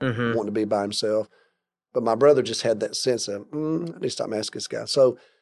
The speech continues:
Speaker 2: that's a little bold, and I get that. We have maybe lesser, um, awkward moments, if you will, lesser, um, more riveting kind of encounters on a daily basis. And I,
Speaker 1: Mm-hmm.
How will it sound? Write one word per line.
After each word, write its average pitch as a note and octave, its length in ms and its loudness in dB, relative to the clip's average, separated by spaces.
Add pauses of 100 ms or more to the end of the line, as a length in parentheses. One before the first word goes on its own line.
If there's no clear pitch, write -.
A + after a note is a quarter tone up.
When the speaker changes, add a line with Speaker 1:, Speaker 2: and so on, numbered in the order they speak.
(240)
Speaker 2:
that's G3 220 6
a D3+ 60 4
little D3 220 6
bold, A#2+ 520 4
and A#2 100 0
I A#2 80 2
get B2 240 0
that. C3+ 320 2 (580)
We D#3+ 120 2
have C3 440 0
maybe A#2+ 460 2
lesser, B2 800 4 (240)
um, B2 540 0 (260)
awkward C3 420 2
moments, C#3 460 2
if C3+ 140 -2
you C3 80 -2
will, C3+ 240 4
lesser, C3+ 600 2 (460)
um, A#2 840 -2 (120)
more B2+ 260 4
riveting B2+ 460 6
kind B2+ 240 2
of A#2 80 -2
encounters A2+ 640 0
on B2 120 -2
a A2 60 0
daily A2+ 280 2
basis. A#2 460 0
And B2+ 120 -6
I, C3 80 -2 (120)
Speaker 1:
Mm-hmm. C3 120 -4